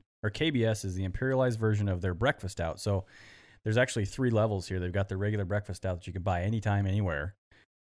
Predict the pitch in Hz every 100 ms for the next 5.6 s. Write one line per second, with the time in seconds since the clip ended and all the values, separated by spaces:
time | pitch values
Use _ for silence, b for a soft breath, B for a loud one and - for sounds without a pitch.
0 | - 95 123 117 107 101 101 - - _
1 | _ 110 98 101 92 95 90 101 98 90
2 | 90 98 87 - 113 101 82 80 95 _
3 | _ _ _ _ _ _ _ - - 104
4 | 98 92 90 87 - 101 95 92 92 90
5 | 85 90 90 87 - -